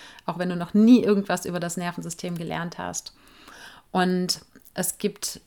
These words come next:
Tools, mit denen du lernst, wieder zurück in die Verbindung mit deinem Körper zu kommen um dich und deine Intuition wirklich spüren zu können. Und dazu wird es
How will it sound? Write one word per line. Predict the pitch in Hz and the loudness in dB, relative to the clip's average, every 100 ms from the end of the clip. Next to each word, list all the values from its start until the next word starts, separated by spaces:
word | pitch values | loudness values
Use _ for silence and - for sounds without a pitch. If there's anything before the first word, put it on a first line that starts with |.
| _ | _
Tools, | - 214 202 202 - | 0 2 2 0 0
mit | 190 175 | 0 0
denen | 180 180 180 180 | -4 -2 -4 -4
du | 180 175 170 | -4 -4 -4
lernst, | 175 175 185 - - | -4 -4 -4 -6 -6
wieder | 180 175 | -8 -6
zurück | - 202 202 | -4 -2 -2
in | 190 | -4
die | 180 | -8
Verbindung | 185 170 175 | -6 -6 -6
mit | 175 170 | -8 -8
deinem | 180 185 | -8 -4
Körper | 208 202 190 | -4 -4 -6
zu | - - | -10 -10
kommen | - 180 175 175 175 - - - - - - | -6 -4 -4 -6 -10 -18 -20 -20 -20 -20 -6
um | 175 175 170 | -2 -2 -2
dich | 185 180 - - | -4 -4 -8 -8
und | 175 165 - | -8 -6 -4
deine | 170 175 | -4 -2
Intuition | 175 185 175 - 185 180 | -4 -6 -6 -4 -2 -4
wirklich | 175 185 | -8 -8
spüren | - - 202 185 | -8 -4 -2 -2
zu | 175 - | -6 -12
können. | - 170 - - - _ _ _ - - - - - _ _ | -10 -8 -8 -10 -16 _ _ _ -20 -20 -20 -20 -20 _ _
Und | 175 180 175 - - | -4 -2 -4 -4 -4
dazu | 180 240 240 233 - | -2 2 4 2 0
wird | - 190 190 | -2 0 0
es | 190 185 - | -2 -2 -4